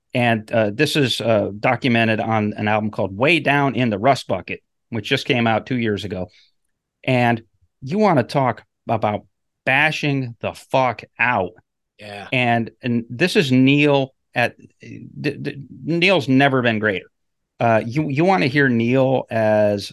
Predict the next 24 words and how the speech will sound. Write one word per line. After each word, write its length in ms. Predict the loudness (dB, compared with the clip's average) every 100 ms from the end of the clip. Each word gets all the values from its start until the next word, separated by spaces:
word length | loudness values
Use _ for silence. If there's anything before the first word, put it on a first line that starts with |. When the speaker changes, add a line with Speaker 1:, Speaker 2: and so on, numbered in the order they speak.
| -10
Speaker 1:
a 80 | -6
lead 260 | -2 -2
guitarist 560 | -2 -2 2 2 2 -2
and 80 | -8
as 160 | -8
a 40 | -6
soloist, 680 | 0 0 2 2 0 -2 -14 _ _ _ _ _ -10
Speaker 2:
Mm. 180 | -4 2
Speaker 1:
uh, 260 | 4 2 0
get 220 | -2 -2
Way 160 | 2 2
Down 220 | 2 0
in 80 | -2
the 80 | 0
Rust 240 | -2 0
Bucket, 240 | -2 -2
and 80 | -2
that's 160 | -2 2
all 160 | 2
you'll 180 | 2 2
ever 160 | 0 -2
need. 320 | -6 -6 -10 _ _ _ _ _ -8
Speaker 2:
Yeah. 140 | -2
Speaker 1:
Because 240 | 0 0